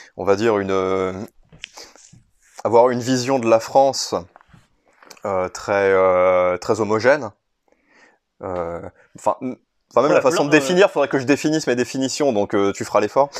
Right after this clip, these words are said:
Speaker 2: Ouais, mais
Speaker 1: Euh,
Speaker 2: tu vois, il veut une France blanche et catholique, quoi. En
Speaker 1: euh,
Speaker 2: gros.
Speaker 1: en, en quelque sorte,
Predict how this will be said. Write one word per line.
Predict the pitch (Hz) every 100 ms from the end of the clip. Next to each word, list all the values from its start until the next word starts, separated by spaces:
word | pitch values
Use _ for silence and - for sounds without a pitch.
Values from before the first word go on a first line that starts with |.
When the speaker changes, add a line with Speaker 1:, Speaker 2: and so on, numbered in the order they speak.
| - - -
Speaker 2:
Ouais, | 180
mais | 185
Speaker 1:
Euh, | 208
Speaker 2:
tu |
vois, | 160 160
il | 156 151
veut | 175
une | 156
France | 135 170 139
blanche | 143 180 175
et |
catholique, | 156 - 156 -
quoi. | 117 -
En | 131
Speaker 1:
euh, | 135
Speaker 2:
gros. | 156
Speaker 1:
en, | 156 160
en |
quelque | 147 151 143
sorte, | - 190 -